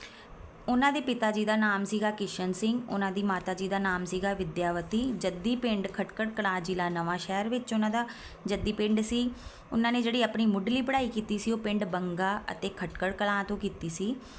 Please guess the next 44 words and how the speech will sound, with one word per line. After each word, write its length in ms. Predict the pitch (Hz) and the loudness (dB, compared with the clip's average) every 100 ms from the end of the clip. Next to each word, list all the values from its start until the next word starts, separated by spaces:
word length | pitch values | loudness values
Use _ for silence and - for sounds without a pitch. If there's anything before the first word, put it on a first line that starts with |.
| - - - - | -16 -16 -18 -4
ਉਚੇਰੀ 420 | 247 262 262 269 | -2 2 2 2
ਪੜ੍ਹਾਈ 380 | 262 294 269 214 | 4 6 6 4
ਦੇ 120 | 196 | 2
ਲਈ 280 | 208 196 208 | 2 0 0
ਲਾਹੌ-, 360 | - 208 208 202 | 0 2 4 2
ਉਹ 140 | - 214 | 4 4
ਲਾਹੌਰ 380 | 208 202 202 165 | 4 4 2 2
ਚਲੇ 300 | 190 185 185 | 0 0 2
ਗਏ 160 | 190 | 0
ਸੀ। 280 | 190 214 226 180 | 0 0 -2 -2
ਡੀ 280 | 165 185 190 | -4 0 2
ਏ 100 | 196 | 2
ਵੀ 160 | 220 | 2
ਹਾਈ 320 | 220 226 214 180 | 2 0 0 -2
ਸਕੂਲ 340 | - 190 190 | -4 -2 -2
ਅਤੇ 220 | 185 208 | -2 -2
ਡੀ 180 | 202 185 | 0 2
ਏ 80 | 185 | 0
ਵੀ 80 | 190 | 0
ਕਾਲਜ 360 | 185 180 175 | -2 -2 -2
ਤੋਂ 120 | - 190 | -2 -2
ਉਹਨਾਂ 140 | 185 | 0
ਨੇ 80 | 190 | -2
ਆਪਣੀ 280 | 185 185 214 | -2 -4 -4
ਉਚੇਰੀ 320 | 214 208 180 | -2 -2 -2
ਪੜ੍ਹਾਈ 340 | 175 196 208 185 | -2 0 0 -2
ਲਈ, 160 | 175 185 - - - - - - | -4 -8 -14 -16 -14 -12 -12 -4
ਪੜ੍ਹਾਈ 260 | 220 226 208 | 2 2 2
ਕੀਤੀ। 420 | 208 208 - 226 | -2 -2 0 -2
ਉਸ 140 | - 226 | 0 0
ਦੇ 120 | 240 | 2
ਨਾਲ 300 | 240 202 185 | 2 2 2
ਹੀ 160 | 190 208 | 0 2
ਉਹਨਾਂ 200 | 196 202 | 2 2
ਨੇ 100 | 247 | 2
ਨੈਸ਼ਨਲ 420 | 214 185 - 190 | 0 -2 -4 -4
ਕਾਲਜ 460 | 190 185 175 180 - | -2 -2 0 -4 -4
ਲਾਹੌਰ 320 | 196 202 185 | 0 2 0
ਤੋਂ 180 | 165 185 | 0 -2
ਆਪਣੀ 340 | 180 180 208 254 - - - - - | -2 0 0 0 -6 -14 -16 -8 -8
ਕ-, 40 | |
ਪੜ੍ਹਾਈ 600 | 202 - 214 214 196 240 247 - | -8 -4 0 2 2 -2 -6 -4
ਕੰਪਲੀਟ 440 | 214 208 185 165 | -2 0 0 0
ਕੀਤੀ। 440 | - 170 160 151 | -4 -10 -8 -6